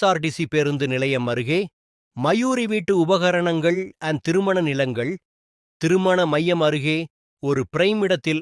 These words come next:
அமைந்துள்ள மிகவும் மதிப்புமிக்க சலுகையாகும். இது ஒரு சர்வதேச திறந்த குலுக்கல்.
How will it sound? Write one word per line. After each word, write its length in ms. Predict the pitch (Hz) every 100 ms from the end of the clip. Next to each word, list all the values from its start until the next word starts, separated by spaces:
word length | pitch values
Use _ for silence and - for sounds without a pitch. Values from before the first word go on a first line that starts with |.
| -
அமைந்துள்ள 500 | 139 139 135 127 120 117 117 _ _ _
மிகவும் 540 | 123 139 143 180 202 226 233 131
மதிப்புமிக்க 760 | 117 135 202 - 208 196 - 160
சலுகையாகும். 680 | 139 139 135 127 117 104 104 131 _ _ _ _ _ _
இது 320 | 151 175 175 123 147 _ _ _
ஒரு 280 | 147 147 139 131 151
சர்வதேச 680 | - 160 233 247 240 - 185
திறந்த 320 | 160 165 160 -
குலுக்கல். 460 | 143 135 131 110